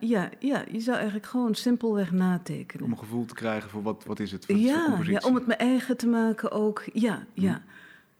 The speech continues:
Speaker 1: Hoe groot is het? Hoe zijn de verhoudingen? Eh, en zo kom ik inderdaad bij dat, eh, de linnenkast. Want dat heeft een aantal, eh, het is heel rechthoekig, hè, rechthoek vierkant is, eh, horizon-,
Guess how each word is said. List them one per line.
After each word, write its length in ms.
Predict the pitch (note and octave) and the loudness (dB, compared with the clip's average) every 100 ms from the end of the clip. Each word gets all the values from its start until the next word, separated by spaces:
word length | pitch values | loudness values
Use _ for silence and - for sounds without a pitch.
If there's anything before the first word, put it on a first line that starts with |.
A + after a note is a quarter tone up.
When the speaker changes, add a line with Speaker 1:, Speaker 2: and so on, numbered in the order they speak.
| _ _ | _ _
Speaker 1:
Hoe 140 | A#3 | -2
groot 600 | G#3+ - G#3 G#3 G#3 G#3+ | -2 -2 0 4 4 2
is 140 | A3 G3+ | 0 -2
het? 120 | G#3 | -2
Hoe 140 | G3+ | 0
zijn 240 | G#3 G#3 F#3+ | 0 2 2
de 80 | F#3 | 0
verhoudingen? 1000 | - F3+ E3+ F#3+ G3+ G3+ G3+ G3+ G3+ G#3 - - - _ _ | -2 -4 -2 0 0 2 2 2 0 -4 -10 -20 -20 _ _
Eh, 520 | - F#3+ F#3 F3+ F3+ F3 - - | 0 4 4 4 2 0 -6 -8
en 160 | D3+ | -8
zo 180 | F3 G#3 | -2 -2
kom 260 | F#3+ - G#3 | -2 0 0
ik 100 | F#3+ | 2
inderdaad 420 | D#3+ F#3+ G3 F#3 | 0 0 0 0
bij 220 | F#3+ F3+ | -2 -2
dat, 340 | F3 E3+ - - | -2 -8 -10 -10
eh, 100 | F3 E3+ E3+ | -6 -4 -4
de 120 | - | -6
linnenkast. 760 | F3+ A3+ A3+ F#3 E3 E3+ - - _ _ _ _ _ | -2 0 0 -2 -8 -10 -16 -20 _ _ _ _ _
Want 160 | F#3+ F#3 | -2 0
dat 180 | G#3 G3+ | 0 0
heeft 640 | G3 F#3 F#3 - - - - _ | 0 0 0 -8 -16 -20 -20 _
een 200 | - F#3 | -6 -4
aantal, 680 | F#3+ F#3+ F#3 F3+ E3+ E3 - | 0 -2 -2 -4 -4 -6 -10
eh, 120 | - E3+ D#3+ D#3+ - | -10 -10 -8 -10 -12
het 140 | F3 | -8
is 100 | A3 | -6
heel 320 | G3+ B3 A3+ F#3 - _ - | -4 -2 -4 -6 -14 _ -8
rechthoekig, 760 | F3+ A3+ A3 - A3 - A#3 | -2 -2 -4 -6 -6 -6 -10
hè, 100 | - | -10
rechthoek 440 | G#3+ G3+ G3+ G#3+ F#3+ | -6 -4 -4 -8 -8
vierkant 500 | - G3+ G3+ G3+ G3 | -6 -8 -6 -8 -8
is, 160 | G3+ - - _ _ _ _ | -12 -16 -20 _ _ _ _
eh, 220 | F#3 F#3 | -4 0
horizon-, 480 | F#3+ G#3 F3+ F#3 | 0 0 -2 -6